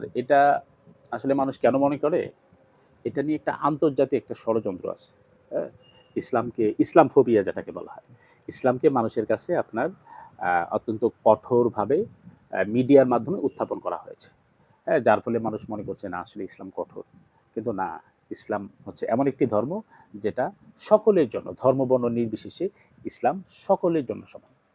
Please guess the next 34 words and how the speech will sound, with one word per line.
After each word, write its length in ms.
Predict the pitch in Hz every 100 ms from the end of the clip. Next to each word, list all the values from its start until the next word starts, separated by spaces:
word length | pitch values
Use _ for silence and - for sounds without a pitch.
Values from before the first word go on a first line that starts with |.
| _
ঠিক 100 | 107
আছে? 220 | 104 - 110 _ _ _ 156
তো 40 |
এখানে 200 | - 160
কঠোরপন্থার 540 | 151 131 143 131 131 127
কোনো 280 | 113 110 -
স্থান 220 | - 95
নেই। 160 | 101 156 _
হ্যাঁ, 160 | - 135
ইসলাম, 360 | - - 139 151 _ _ _ _ -
ইসলামটা 400 | 147 208 190 196
হচ্ছে 160 | 202
মধ্যমপন্থী, 580 | 190 143 117 101 87 - - _ _ _
এখানে 300 | 196 180 175
কঠোরপন্থা 480 | 165 131 143 127 120
আসবে 180 | 107 104
কোথা 200 | - 98 -
থেকে? 160 | - _ _ _ _ _
তো 60 | 139
আমি 160 | 175
ইনশাল্লাহ 460 | 190 - 190 196 190
এই 200 | - 156
বিষয়টা 320 | 165 175 165
আসলে 240 | 160 185
আমাদের, 280 | 170 139 156
আহ, 560 | 160 - 104 98 90 -
আহ, 100 | 98
গ্রাম 360 | 98 120 135 135
অঞ্চলের 420 | 120 120 113 101
যে 140 | 95
লোক, 220 | 92 107 - _ _ _ -
তারা 200 | 123 123
আসলে 280 | - 131 131
এই, 460 | - - 104 101